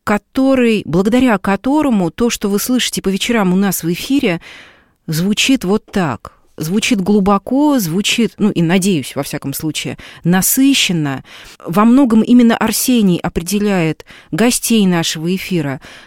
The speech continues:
повороты разговора. Мы обсуждаем, а, перед началом эфира, м, в какую сторону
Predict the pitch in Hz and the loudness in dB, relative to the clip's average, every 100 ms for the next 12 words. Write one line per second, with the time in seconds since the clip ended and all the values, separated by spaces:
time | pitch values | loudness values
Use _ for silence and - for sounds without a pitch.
0 | _ - 226 220 233 262 254 233 208 233 | _ -2 2 2 2 2 2 0 0 0
1 | 214 208 175 135 151 180 - - 180 175 | 0 0 -2 -2 -2 -2 -4 -8 -6 -4
2 | 254 285 208 - _ - 175 175 170 - | 0 0 -2 -4 _ -6 -2 0 0 -2
3 | 196 175 190 190 208 175 180 180 262 277 | -2 0 -2 -2 -2 0 0 0 0 0
4 | 220 196 - - - - 190 156 - 226 | 0 -4 -10 -18 -18 -6 -6 -4 -4 0
5 | 277 254 - 240 233 208 185 165 | 2 2 0 0 2 2 0 -2